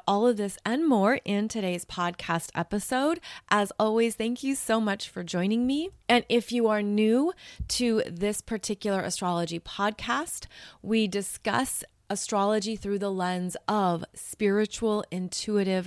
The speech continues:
and consciousness perspectives, as well as how the energies of right now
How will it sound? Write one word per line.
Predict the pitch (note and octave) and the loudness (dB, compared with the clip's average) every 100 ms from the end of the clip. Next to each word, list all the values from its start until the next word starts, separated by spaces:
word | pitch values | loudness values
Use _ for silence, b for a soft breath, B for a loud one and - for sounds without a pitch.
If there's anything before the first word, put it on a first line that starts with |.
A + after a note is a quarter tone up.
| - | -6
and | E3+ E3+ | -8 -10
consciousness | - - G3 - G3+ - G3+ F#3 - | -10 -6 -4 -2 -4 -2 -2 -4 -6
perspectives, | - F3+ - E3 D#3+ G3 G#3 C4+ - B B B B | -8 -8 -4 -6 -6 -6 -6 -6 -12 B B B B
as | A#3 A3 | 0 2
well | A#3 D4+ | 4 4
as | D#4 B3 A3+ - - - | 4 2 -2 -6 -14 -2
how | B3 | 4
the | A#3+ A#3+ | 6 6
energies | G#3 A#3 B3 A#3 A3 | 2 4 4 2 2
of | G3 | 2
right | G#3 G#3 | 0 0
now | G3 G3 G3 F#3 F3 | -2 -2 0 0 -2